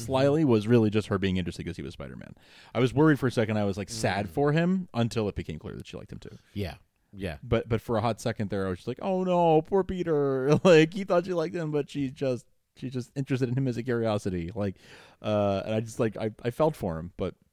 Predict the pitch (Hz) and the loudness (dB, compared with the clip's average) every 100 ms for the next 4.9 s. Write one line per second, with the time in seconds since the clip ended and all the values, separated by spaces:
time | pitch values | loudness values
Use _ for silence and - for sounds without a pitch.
0 | - 185 233 247 226 117 110 110 85 - | -8 -2 0 0 0 0 -2 -4 -6 -12
1 | - 110 98 78 110 107 - 120 123 127 | -10 -8 -6 -2 -2 -2 -4 -2 -2 -4
2 | 147 - - 131 127 110 - - _ 104 | -8 -12 -8 -4 -4 -6 -14 -20 _ -8
3 | 101 - _ - - 95 85 90 101 107 | -8 -10 _ -18 -10 -8 -6 -6 -4 -4
4 | 117 107 95 101 98 92 87 - 87 | -6 -6 -6 -6 -8 -10 -10 -10 -10